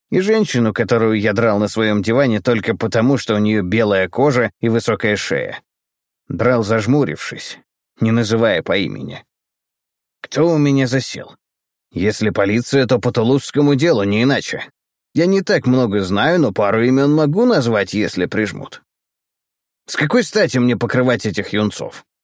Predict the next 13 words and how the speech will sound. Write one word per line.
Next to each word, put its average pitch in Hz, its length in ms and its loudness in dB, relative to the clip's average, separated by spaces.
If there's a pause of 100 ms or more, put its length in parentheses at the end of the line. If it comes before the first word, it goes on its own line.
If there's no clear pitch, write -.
(560)
Выучили, 127 640 2
что 123 200 0
в - 60 -10
краску 127 400 0
добавляют 113 600 2
соль, 123 480 0 (240)
а 120 100 2
в 110 80 -2
грунт 127 340 2
керосин, 131 600 0 (300)
и 117 100 2
настрогали 143 800 2
кракелюров, 117 720 0